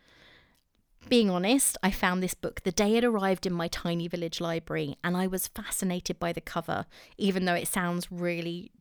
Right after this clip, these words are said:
dull by today's standards. It was a drawing of a girl with huge eyes, wildly curly dark hair, and a single coin in her hand. I now have three copies of the book,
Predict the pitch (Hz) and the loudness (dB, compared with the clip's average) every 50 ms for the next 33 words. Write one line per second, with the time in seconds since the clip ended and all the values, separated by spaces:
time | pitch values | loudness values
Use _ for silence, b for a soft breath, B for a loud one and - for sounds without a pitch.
0 | _ - 170 160 165 165 180 196 196 - _ - 170 208 - - - - 165 175 | _ 0 2 2 2 2 0 -2 -4 -10 _ -2 -2 -2 -2 -4 -4 -2 -2 -2
1 | 175 170 - - 175 160 170 170 170 190 214 214 - - B B B B B B | -2 -4 -4 -4 -2 -2 -2 -2 -2 -2 -2 -4 -6 -12 B B B B B B
2 | B B - 214 190 196 185 180 - - - 190 185 190 185 190 - _ _ _ | B B 0 2 2 2 0 -2 -4 -6 -4 -4 -4 -4 -6 -8 -12 _ _ _
3 | - _ _ _ _ _ _ - - - 190 202 226 226 220 208 185 180 175 170 | -20 _ _ _ _ _ _ -10 -8 -4 2 6 6 8 8 6 6 4 2 0
4 | 175 - 170 170 - 175 - 175 170 165 165 165 170 165 - - - - 226 233 | -2 -4 -4 -4 -4 -4 -2 -2 0 0 0 -2 -4 -6 -8 -8 -8 -6 -4 -4
5 | 233 - 190 170 170 170 170 170 175 170 - - B B B B B B 180 180 | -2 0 2 2 4 2 2 0 0 -4 -6 -8 B B B B B B 2 4
6 | 190 185 196 202 202 - 208 202 196 - - - 196 180 175 175 175 175 170 165 | 6 6 6 4 2 2 0 -2 -2 -4 -6 -4 -4 -4 -4 -4 -4 -2 -2 -2
7 | - - - - - 165 165 165 165 165 B B B B B B B B B _ | -2 -4 -8 -8 -4 -2 -2 -2 -2 -4 B B B B B B B B B _
8 | - 214 220 214 226 226 214 - - 220 208 196 190 185 - - - - 190 185 | 4 4 6 6 6 4 2 2 0 0 0 0 -2 -4 -6 -10 -6 -6 -4 -2
9 | 180 170 165 160 165 175 165 165 156 160 135 143 147 123 - - - - - _ | 0 0 0 0 0 0 -2 -2 -2 -4 -4 -4 -6 -6 -6 -8 -10 -10 -14 _
10 | _ _ _ _ _ _ _ _ _ _ _ _ _ _ _ _ _ _ _ _ | _ _ _ _ _ _ _ _ _ _ _ _ _ _ _ _ _ _ _ _
11 | _ _ _ _ _ _ _ _ _ _ _ _ _ _ _ _ _ - _ _ | _ _ _ _ _ _ _ _ _ _ _ _ _ _ _ _ _ -20 _ _
12 | _ _ _ _ _ _ _ _ _ _ _ _ b b b b b b 226 220 | _ _ _ _ _ _ _ _ _ _ _ _ b b b b b b 4 4
13 | 208 196 185 190 185 180 - 190 180 - - - - - 226 247 247 233 - - | 4 6 4 2 2 2 0 -2 -2 -2 -4 -10 -8 -2 0 0 0 0 -2 -6
14 | - 202 - - 196 175 - 170 160 - 170 - 160 156 - - - - | -6 -6 -4 -2 -2 -2 -2 -6 -8 -10 -10 -8 -6 -6 -6 -6 -8 -14